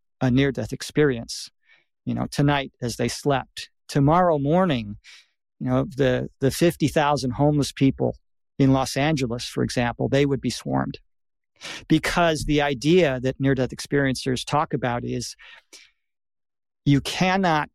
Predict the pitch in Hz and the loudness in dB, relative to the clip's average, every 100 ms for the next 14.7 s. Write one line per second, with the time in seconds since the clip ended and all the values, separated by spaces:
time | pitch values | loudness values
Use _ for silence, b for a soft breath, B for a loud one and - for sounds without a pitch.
0 | _ _ _ - 156 139 - - 131 131 | _ _ _ -2 0 0 -2 -4 0 0
1 | 127 - 123 123 120 113 131 151 _ _ | 0 0 2 4 4 2 0 -4 _ _
2 | _ _ _ _ _ _ 131 127 135 139 | _ _ _ _ _ _ 0 2 2 0
3 | 139 135 143 127 127 - 156 156 135 120 | -2 -2 0 0 0 2 2 2 -2 -4
4 | 131 123 127 127 120 113 131 127 123 _ | -4 -2 -2 0 0 0 0 0 -6 _
5 | _ 123 - 123 - 120 117 - 120 117 | _ -2 0 -2 0 0 0 0 -2 -2
6 | - 107 B B _ 147 170 - 185 180 | -4 -8 B B _ 2 2 2 0 2
7 | 165 156 - - 165 165 143 127 - - | 0 -2 -4 2 2 2 -2 -6 -12 -6
8 | 127 127 120 131 123 120 123 127 131 - | -4 -2 0 2 2 2 0 -2 -6 -10
9 | _ _ 147 147 139 127 147 139 135 - | _ _ 2 2 -2 0 -2 0 -4 -2
10 | 139 131 131 123 135 123 120 120 123 131 | -2 -2 -4 -4 -2 0 0 -2 -2 -2
11 | 127 - _ - - _ - 127 135 113 | -2 -8 _ -20 -20 _ -2 0 0 -4
12 | 123 120 - - 135 - - - - _ | -2 -2 -2 -4 -4 -4 -6 -10 -10 _
13 | _ _ B B B B B 165 170 156 | _ _ B B B B B -4 -2 -4
14 | - 185 165 156 165 180 180 | -2 0 2 2 4 4 4